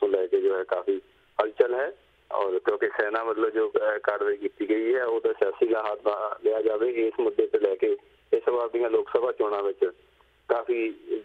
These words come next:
ਜੋ ਸ਼ੋਰ ਜਾਂ ਕਾਫੀ ਦੂਸ਼ਣਬਾਜ਼ੀ ਹੋਣ ਦੇ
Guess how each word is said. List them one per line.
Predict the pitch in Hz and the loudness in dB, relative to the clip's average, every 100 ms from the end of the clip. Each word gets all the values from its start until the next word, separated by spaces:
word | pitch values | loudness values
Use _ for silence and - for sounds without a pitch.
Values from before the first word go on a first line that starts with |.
| - 110 | -4 0
ਜੋ | 113 113 | 0 2
ਸ਼ੋਰ | - 113 107 | 2 2 2
ਜਾਂ | 113 107 | 0 0
ਕਾਫੀ | 110 104 107 | 0 0 0
ਦੂਸ਼ਣਬਾਜ਼ੀ | 104 107 113 110 104 104 107 | 0 0 0 0 -2 0 0
ਹੋਣ | 101 110 107 101 | 0 0 0 2
ਦੇ | 107 | 0